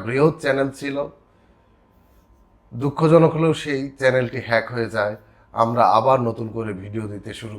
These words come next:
করেছি। যারা নতুন, তারা চ্যানেলটি সাবস্ক্রাইব করে সাথে থেকে আমাদের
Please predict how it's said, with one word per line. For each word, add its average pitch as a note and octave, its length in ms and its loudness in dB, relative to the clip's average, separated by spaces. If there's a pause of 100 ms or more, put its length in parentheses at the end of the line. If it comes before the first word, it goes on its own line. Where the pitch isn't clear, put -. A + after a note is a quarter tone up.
করেছি। G2 380 -16 (640)
যারা A#2+ 260 6 (140)
নতুন, C3+ 260 -4 (600)
তারা A2 220 4 (340)
চ্যানেলটি A#2 360 -2 (120)
সাবস্ক্রাইব C3+ 420 0 (120)
করে A#2+ 160 -6 (140)
সাথে A2+ 220 -8 (100)
থেকে A#2+ 220 -10 (920)
আমাদের A2+ 280 4